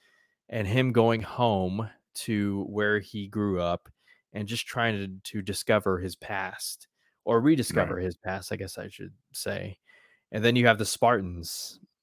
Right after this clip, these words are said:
Speaker 1: who are also on their own little journey, um, trying to uncover more of this covenant,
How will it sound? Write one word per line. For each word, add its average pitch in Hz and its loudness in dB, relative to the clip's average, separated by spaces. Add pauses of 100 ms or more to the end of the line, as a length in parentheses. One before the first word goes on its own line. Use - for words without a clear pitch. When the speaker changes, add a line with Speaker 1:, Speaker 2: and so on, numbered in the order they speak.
(120)
Speaker 1:
who 110 4
are 101 6
also 95 0 (240)
on 104 -2
their 98 0
own 113 -2
little 90 -6
journey, 92 -2 (500)
um, 92 0
trying 98 -2
to 92 -4 (320)
uncover 95 0
more 92 -2
of 87 -6
this 92 -8
covenant, 90 -2